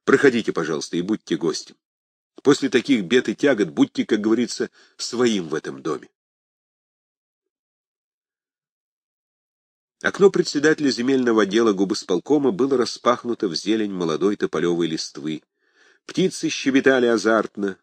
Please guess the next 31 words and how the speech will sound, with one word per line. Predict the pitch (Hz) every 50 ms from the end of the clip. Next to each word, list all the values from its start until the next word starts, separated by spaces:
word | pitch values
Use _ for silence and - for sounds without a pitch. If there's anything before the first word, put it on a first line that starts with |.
| _ _ _
на | - 90 90
дворе | 87 90 87 98 135 143
был | 135 139 123 -
канун | - - 69 65 76 92 95 90
мая. | 80 71 69 73 73 73 73 65 - _ _ _ _ _ _ _ _ _ _ _ _ _ _ _ _ _ _ _ _ _ _ _ _
Старичок | - - - 139 139 147 - 180 170 147 156
нашел | 147 127 - 151 156 143
в | 123 123
ряду | 127 120 135 127
кресел | - 131 131 143 - - - 127 110
яркое | 92 82 117 127 127 - - 117 110
солнечное | - - 123 120 117 113 107 - - 110 104 98
пятно | - - 95 - - 120 160 165 139 - - - - - _ _ _ _ _
и | - -
сел | - - 170 180 175 -
прямо | - 131 120 143 151 151 147 139
на | 123 127
это | 123 117 - 107
теплое | - - 131 131 - 120 120 113 107
кресло, | - - 95 90 92 90 82 - - 85 78 73 - _ _ _ _ _ _ _ _ _ _
провел | - 95 110 127 143 135 123
рукой | 120 110 - 131 139 135 117
по | - - - -
короткому | 131 120 110 113 107 - - 104 104 98
седому | - - 98 92 104 95 95 95
ежику | 90 78 95 117 120 101 117 104 - - 107 95
на | 80 90 90
шишковатой, | - - 90 - - 90 73 82 98 107 - - 104 -
словно | - - 87 80 78 73 71
усохшей | 71 - - 80 78 - - - 78 69
голове. | 67 76 73 73 71 69 71 73